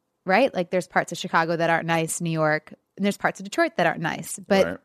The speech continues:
Speaker 1: there are also beautiful parts of Detroit, too. Like, um, Greektown is really pretty. There's great restaurants. I mean, they're trying to get it together. And then Michigan in general is a gorgeous state. It's one of the top ten most beautiful states.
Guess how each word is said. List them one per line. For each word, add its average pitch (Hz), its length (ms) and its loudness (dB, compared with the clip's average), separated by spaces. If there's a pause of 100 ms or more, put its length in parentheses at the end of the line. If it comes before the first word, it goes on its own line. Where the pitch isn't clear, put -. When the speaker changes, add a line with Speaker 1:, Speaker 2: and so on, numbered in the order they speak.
Speaker 1:
there 220 200 4
are 208 220 4
also 196 300 2
beautiful 185 360 0
parts - 280 -2
of - 20 -20
Detroit, - 320 -8
too. 170 160 0
Like, - 220 -8 (420)
um, 170 300 0
Greektown 208 500 2
is 185 140 -2
really 185 180 2
pretty. 180 300 -2
There's 165 180 -2
great - 160 -6
restaurants. 196 580 2
I - 40 -8
mean, 196 160 0
they're 202 100 0
trying 226 380 2
to 202 80 0
get 180 220 -2
it - 100 -8
together. 160 420 -2
And 202 160 4
then 190 240 4
Michigan 208 440 2
in 175 120 0
general 175 340 2
is 170 200 0
a 170 60 -4
gorgeous 170 500 -2
state. - 340 -4 (240)
It's - 100 -10
one 254 100 4
of 254 60 4
the - 60 -4
top 208 160 2
ten 208 180 -2
most 190 180 -4
beautiful 220 400 -6
states. - 520 -14